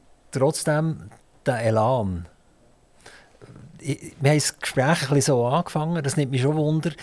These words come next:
Ich meine, das, das sagt mir auch von, von irgendwelchen Jungunternehmern, die, äh, bis zum Umfallen schaffen sie an der Idee,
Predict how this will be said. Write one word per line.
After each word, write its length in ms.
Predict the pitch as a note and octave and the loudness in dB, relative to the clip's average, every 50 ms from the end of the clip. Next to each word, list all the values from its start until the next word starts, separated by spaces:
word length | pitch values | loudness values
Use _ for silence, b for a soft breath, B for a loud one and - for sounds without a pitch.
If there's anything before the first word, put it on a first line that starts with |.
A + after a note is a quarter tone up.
| B B B B B | B B B B B
Ich 160 | - C3+ C3+ C3 | -6 -4 -2 -2
meine, 240 | C3 C3 B2 B2 | 0 -2 -2 -2
das, 280 | A#2+ - C3+ - - - | -4 -4 -4 -4 -6 -6
das 180 | - B2 - - | -6 -6 -2 0
sagt 180 | E3 D#3 - | 0 0 0
mir 140 | C3 A#2+ A#2+ | -2 0 2
auch 80 | C3+ D3 | 2 2
von, 220 | - C#3+ B2+ A2+ | 2 -2 -2 -2
von 160 | - - C3 | 0 0 0
irgendwelchen 400 | C#3+ C#3+ - C#3 A#2+ A#2+ - C#3 | 0 0 -2 -4 -4 -2 -2 0
Jungunternehmern, 800 | B2 A#2 A#2+ D#3 E3+ D#3+ D#3+ D#3 - C#3+ C3+ B2+ B2+ C#3+ D#3+ D#3 - - - | 0 2 2 2 2 0 -2 -4 -4 -6 -6 -4 -4 -4 -4 -6 -6 -6 -6
die, 120 | B2+ B2 | -4 -2
äh, 160 | B2+ B2 A2+ F#2+ - - _ _ - - - - - - - - - - - | -2 -2 -4 -6 -12 -20 _ _ -20 -20 -20 -20 -20 -16 -14 -14 -14 -10 0
bis 180 | - C#3+ C3+ - | 2 2 2 2
zum 160 | - C#3 A#2+ | 0 -2 0
Umfallen 500 | A#2+ C3+ D#3+ E3 - C#3 A#2+ C#3 D#3+ D3+ | 2 2 2 2 0 -2 -4 -2 -2 -2
schaffen 380 | C3+ - A#2+ C3+ C#3+ - - D#3 | 0 0 0 0 0 -2 -4 -4
sie 160 | - D#3+ C3 | -4 -2 -2
an 80 | B2+ | -2
der 120 | B2+ D3 C#3 | -2 -2 -4
Idee, 420 | C3+ C#3 - C3 C3 C#3 C3+ C#3 | -4 -4 -4 0 2 2 2 2